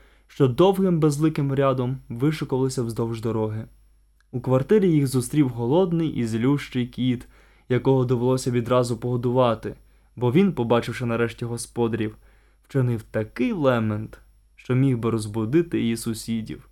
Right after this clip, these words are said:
Заспокоївши кота, вони й самі попили чаю з рештками весільного короваю, привезеного з собою, і повкладалися спати.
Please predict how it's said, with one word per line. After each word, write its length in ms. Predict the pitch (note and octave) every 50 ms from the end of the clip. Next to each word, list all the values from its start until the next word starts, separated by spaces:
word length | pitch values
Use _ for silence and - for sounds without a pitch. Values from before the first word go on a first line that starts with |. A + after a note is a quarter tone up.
| _ _ _ _ _ _ _ _ _ _ -
Заспокоївши 760 | B2 A#2+ - - - D3 C3 - D3+ C#3+ C3+ B2+ B2 - B2+
кота, 440 | A2 - A#2 A#2 - D3+ D#3 D3 C3 - - - _ _ _ _ _ -
вони 220 | A#2+ C3 D3+ D#3+
й 40 | E3
самі 340 | D#3+ - D#3+ D#3 D#3 C3+ A2+
попили 380 | - A2+ G#2 - A2+ A2+ A2 A2
чаю 340 | - - D#3+ E3+ F3 D#3+
з 80 | C3 A#2+
рештками 520 | B2+ C#3 D3 C#3+ - - - C3+ C3 C3
весільного 500 | B2+ B2+ C3 - C#3 C3 B2+ B2+ B2 B2
короваю, 560 | B2 - B2+ A#2+ A#2+ A#2+ C3 B2+ A#2 A#2 A#2 A#2 - - - _ -
привезеного 640 | B2+ B2+ C3 B2+ B2+ B2+ A#2 A#2+ B2 A#2+ A#2+ A#2+ B2
з 80 | - -
собою, 440 | B2 A#2+ A#2+ A#2+ A#2 A2+ A2+ A2+ A2 - - - _ _ _ _ _
і 100 | - C3
повкладалися 840 | B2+ - G2+ - - A2 A2 A2 G#2+ B2+ D3 D#3+ D3 B2+ C3 - B2+
спати. 640 | B2 - - - - A#2 A2 A2 A2 - - D3